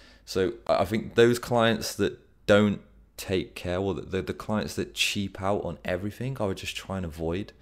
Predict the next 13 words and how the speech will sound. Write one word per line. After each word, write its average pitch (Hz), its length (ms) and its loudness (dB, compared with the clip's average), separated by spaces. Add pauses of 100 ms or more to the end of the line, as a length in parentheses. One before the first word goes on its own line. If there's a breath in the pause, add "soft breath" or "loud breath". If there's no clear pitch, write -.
(320 soft breath)
a - 40 -12
hundred 95 380 -8
percent 90 260 -4
of 78 120 -8
the 85 80 -6
time, 87 340 -4
because - 340 -6 (280 loud breath)
they're 95 100 2
gonna 117 220 0
cheap 101 340 -2
out 95 140 2
on 95 100 0
you. 101 320 0